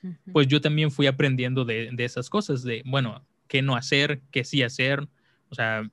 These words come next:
Speaker 2: iba yo también este, dentro de esa retroalimentación que yo les daba, pues, yo los iba,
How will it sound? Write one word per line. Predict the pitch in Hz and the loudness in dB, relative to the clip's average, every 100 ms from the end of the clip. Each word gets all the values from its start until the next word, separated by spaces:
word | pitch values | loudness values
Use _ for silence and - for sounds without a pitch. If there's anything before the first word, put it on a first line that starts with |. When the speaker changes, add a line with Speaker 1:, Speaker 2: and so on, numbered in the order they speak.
| _ | _
Speaker 2:
iba | - 143 | 0 2
yo | 139 143 | 4 2
también | 156 151 135 139 143 135 143 _ _ - 117 | 2 2 2 2 0 -4 -8 _ _ -6 -6
este, | - - 117 117 | -6 -4 -2 -2
dentro | 123 131 131 143 | 0 0 2 0
de | 131 127 | 0 -4
esa | - 147 | 0 0
retroalimentación | 147 135 131 127 123 120 117 135 | 0 2 2 2 -2 -2 -2 0
que | 139 | 2
yo | 147 | 4
les | 147 143 | 4 4
daba, | 139 139 139 | 4 4 2
pues, | - 127 120 - | -2 -4 -4 -10
yo | 135 123 123 | -12 -4 -2
los | 131 135 | -2 -4
iba, | 139 131 127 123 | -4 0 -2 -4